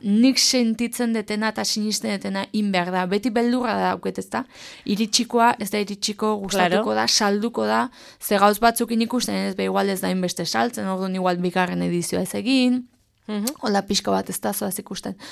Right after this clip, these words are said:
Speaker 1: Baina benetan barruan sentitzen baduzu, e, irakurtzen dezunen, ez da, ba, ilusionatu ite zehala, e, ikusten dezua laguntza aukela, ez dakiz ze, ba, segi aurrea, segi
Speaker 2: Hori da.
Speaker 1: aurrea,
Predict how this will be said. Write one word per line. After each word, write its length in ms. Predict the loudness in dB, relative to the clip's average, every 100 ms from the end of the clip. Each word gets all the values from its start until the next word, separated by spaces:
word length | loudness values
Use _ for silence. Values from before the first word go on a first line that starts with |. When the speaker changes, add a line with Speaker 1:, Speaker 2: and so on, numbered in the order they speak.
| -16 -16 -18 2
Speaker 1:
Baina 240 | 4 6
benetan 500 | 6 6 6 6 6
barruan 360 | 6 4 4 2
sentitzen 460 | 2 0 -2 -2 0
baduzu, 500 | 0 0 -2 -4 -6 -16 -20 -20 _
e, 640 | 6 8 8 8 6 6 6
irakurtzen 560 | 6 6 4 -2 -2
dezunen, 400 | -2 -2 -2 -2
ez 100 | -2
da, 120 | 0 2
ba, 400 | 4 6 4 4
ilusionatu 600 | 4 4 4 2 0 -2
ite 200 | -4 -4
zehala, 560 | -2 -2 0 2 2 0 -6 -20 -6
e, 120 | 2
ikusten 360 | 2 4 2 2
dezua 260 | 2 2 4
laguntza 440 | 4 2 0 -2
aukela, 280 | -2 -2 -2
ez 80 | -2
dakiz 220 | -4 -2
ze, 100 | 0
ba, 180 | 2 0 -4 _ 0
segi 420 | 6 6 8 6
aurrea, 380 | 4 2 -4 -6
segi 360 | -2 0 2 2
Speaker 2:
Hori 0 |
da. 60 |
Speaker 1:
aurrea, 440 | 2 2 4 4